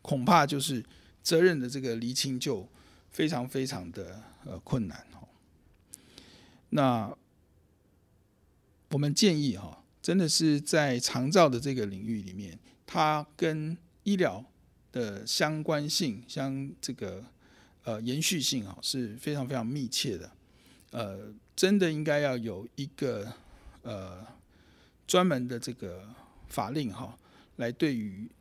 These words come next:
相关的长照从业人员做，呃，相对的保护，否则跟医疗一样啊，未来也没有照顾服务员敢去服务高风险的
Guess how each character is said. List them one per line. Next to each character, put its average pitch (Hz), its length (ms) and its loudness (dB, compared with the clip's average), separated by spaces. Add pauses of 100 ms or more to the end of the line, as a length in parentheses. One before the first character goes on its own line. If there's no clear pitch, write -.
(120)
相 151 260 0
关 147 160 2
的 131 80 -4
长 131 220 -2
照 139 240 2 (240)
从 143 200 -4
业 156 60 2
人 117 240 2
员 107 240 -2
做， 107 380 0 (400)
呃， 95 120 -6
相 131 240 -2
对 131 120 -2
的 104 100 -6
保 - 220 -8
护， 107 240 -10 (420)
否 131 260 0
则 139 340 0 (300)
跟 160 320 2 (100)
医 165 100 0
疗 120 180 2
一 117 80 0
样 127 160 2
啊， 98 140 -4
未 160 100 6
来 131 120 6
也 120 200 0
没 117 300 8
有 151 120 10
照 160 200 6
顾 151 120 0
服 135 140 -6
务 117 40 -4
员 104 220 -6 (380)
敢 110 380 2
去 135 320 0
服 123 280 -4
务 110 140 -6
高 139 180 4
风 131 240 0
险 82 280 -4
的 87 180 -10